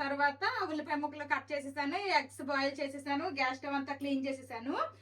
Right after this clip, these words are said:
ఈ పనులన్నీ కంప్లీట్ అయ్యేసరికి ఇదిగోండి, ఇంకా మనం పాలు మరిగించుకున్నాం కదా రబడీ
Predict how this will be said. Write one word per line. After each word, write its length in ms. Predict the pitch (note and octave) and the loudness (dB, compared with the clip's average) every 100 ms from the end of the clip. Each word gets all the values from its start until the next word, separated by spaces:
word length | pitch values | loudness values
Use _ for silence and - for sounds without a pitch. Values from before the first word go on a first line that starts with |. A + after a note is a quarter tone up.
| - - E4+ | -20 -10 -2
ఈ 20 | F4+ | 2
పనులన్నీ 520 | F4 D#4+ E4 E4 E4 F4 F4 | 2 2 2 0 -2 0 0
కంప్లీట్ 340 | C#4+ E4 E4 | 0 -2 -4
అయ్యేసరికి 480 | D#4+ D#4 E4 C#4 G4 A4+ | -2 -2 -4 -4 -2 -2
ఇదిగోండి, 340 | C4+ C#4+ E4 D5+ - D4 | 0 -2 0 -2 -4 -16
ఇంకా 180 | - D4+ D4 D4 | -10 -6 -6 -6
మనం 180 | D4+ C#4+ D#4 | -8 -8 -2
పాలు 220 | D4+ D4+ D4+ | -2 -2 -4
మరిగించుకున్నాం 640 | C#4+ D#4 C4+ D4+ C#4 C4+ C4 | -6 -6 -6 -6 -6 -4 -2
కదా 200 | C4 F#4 C#5+ - D4+ | 0 0 -2 -6 2
రబడీ 300 | C4+ C4+ C#4+ | 6 6 4